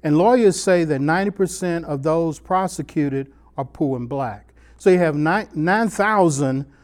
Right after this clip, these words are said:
who go into the system, about six thousand are dismissed or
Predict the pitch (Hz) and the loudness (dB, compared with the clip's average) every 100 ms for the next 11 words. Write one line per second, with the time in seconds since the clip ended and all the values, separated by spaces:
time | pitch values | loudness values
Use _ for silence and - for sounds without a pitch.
0 | _ _ 175 143 160 175 156 139 127 - | _ _ 0 4 4 4 2 -4 -6 -6
1 | - 214 - - 135 123 127 - - - | 0 0 -2 -8 -8 -8 -10 -14 -20 -20
2 | - - 143 160 151 147 - _ - - | -12 -8 0 4 4 0 -8 _ -14 -6
3 | - 254 - - 156 151 147 143 151 151 | -4 -4 -4 -2 0 2 0 -2 -2 -2
4 | 147 143 139 135 147 - 143 160 165 165 | -4 -4 -4 -2 -6 -4 -2 -2 -2 -4
5 | - - 147 139 131 | -14 -8 -4 -4 -4